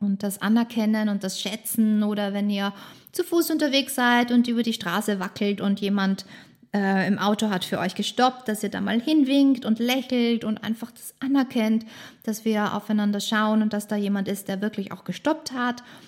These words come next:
Oder umgekehrt, wenn ihr im Auto sitzt und für jemanden stehen bleibt, ähm,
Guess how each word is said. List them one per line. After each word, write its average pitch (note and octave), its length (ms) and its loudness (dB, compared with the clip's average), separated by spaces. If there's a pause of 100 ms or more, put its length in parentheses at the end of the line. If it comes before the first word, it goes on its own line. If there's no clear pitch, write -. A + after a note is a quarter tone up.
(140)
Oder G#3+ 140 0
umgekehrt, G#3 600 0
wenn G3+ 160 0
ihr G3 80 0
im G3 100 -2
Auto F#3+ 240 -2
sitzt A#3+ 400 0
und E4 220 0
für - 120 -2
jemanden B3 420 4
stehen A#3 260 0
bleibt, G#3+ 400 -8 (440)
ähm, G#3 340 2